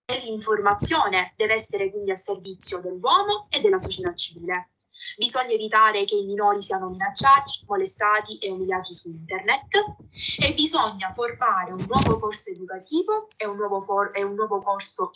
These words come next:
informativo che ci aiuti a superare ogni forma di egoismo e di violenza a livello individuale, di gruppo e di nazione.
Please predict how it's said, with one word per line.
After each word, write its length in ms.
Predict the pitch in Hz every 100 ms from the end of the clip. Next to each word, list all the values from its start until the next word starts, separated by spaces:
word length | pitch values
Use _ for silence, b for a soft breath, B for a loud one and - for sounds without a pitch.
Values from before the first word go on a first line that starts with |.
| 254
informativo 920 | 226 196 180 175 - 170 170 330 403 - B B B
che 180 | - 285
ci 140 | - 311
aiuti 340 | 294 226 196
a 40 |
superare 600 | 196 - 262 311 381 381
ogni 200 | 220 214
forma 360 | 208 226 214 190
di 100 | 185
egoismo 560 | 185 190 196 196 - 185
e 60 |
di 80 | 170
violenza 760 | 175 175 160 160 175 - 339 -
a 120 | 208
livello 380 | 202 202 185 180
individuale, 760 | 175 180 202 320 359 370 381 196
di 120 | 202
gruppo 600 | 202 294 330 - 403 403
e 140 | - 185
di 80 | 190
nazione. 800 | 175 - - 175 170 180 180